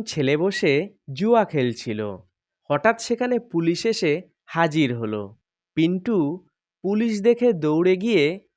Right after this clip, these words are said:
পুলিশের গাড়িতে উঠে বসল। এটা দেখে এক পুলিশ তাকে জিজ্ঞাসা করল, "কি ব্যাপার,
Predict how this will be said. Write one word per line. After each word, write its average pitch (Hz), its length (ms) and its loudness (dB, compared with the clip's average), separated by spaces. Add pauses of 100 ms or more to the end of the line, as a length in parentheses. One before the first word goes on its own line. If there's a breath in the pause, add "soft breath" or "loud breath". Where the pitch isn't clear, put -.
(220)
পুলিশের 226 380 0
গাড়িতে 226 400 2
উঠে 185 300 2
বসল। 123 400 -2 (840)
এটা 165 280 2
দেখে 240 280 2
এক 233 180 4 (120)
পুলিশ 156 340 0
তাকে 208 240 2
জিজ্ঞাসা 165 500 0
করল, 233 280 0 (540)
"কি 269 140 0
ব্যাপার, 170 500 4